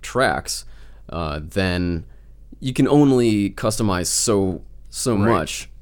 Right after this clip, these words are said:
Speaker 1: So then each voice has their own preset that I could then load, you know, for every, uh, every time I run into that voice again, I apply that same E Q curve and adjust it, you know. So everything was very highly customized throughout the
Speaker 2: Mm-hmm.
Speaker 1: film,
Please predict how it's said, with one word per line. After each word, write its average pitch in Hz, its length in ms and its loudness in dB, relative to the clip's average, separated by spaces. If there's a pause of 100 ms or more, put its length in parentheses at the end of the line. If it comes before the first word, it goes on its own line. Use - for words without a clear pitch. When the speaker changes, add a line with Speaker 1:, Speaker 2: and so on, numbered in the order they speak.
(160)
Speaker 1:
So - 180 -4
then 98 640 0
each 113 220 -2
voice 92 340 -2
has 92 240 0
their 90 200 -2
own 92 240 0
preset 95 540 -2
that 95 120 2
I 85 80 2
could - 200 -6
then 90 360 0 (360)
load, 98 520 2 (200)
you 90 100 -6
know, 87 80 -6
for - 200 -12
every, 90 600 -2
uh, 82 320 -2 (340)
every 101 160 0
time 92 260 0
I 87 140 0
run 87 220 0
into 90 320 -4
that 82 260 -2
voice 85 260 -4
again, 104 480 0 (420)
I 69 160 -6
apply 80 420 -4
that 78 200 -4
same 85 220 -4
E 78 120 -4
Q 98 180 -8
curve 98 340 -4
and 85 120 -2
adjust 80 360 -6
it, 85 260 -4
you 90 60 -6
know. 85 160 -2
So 110 260 2
everything 127 380 4
was 107 160 0
very 113 340 2
highly 101 300 2
customized 87 720 -4
throughout 95 360 -4
the 90 60 -6
Speaker 2:
Mm-hmm. 104 80 -10
Speaker 1:
film, 90 320 0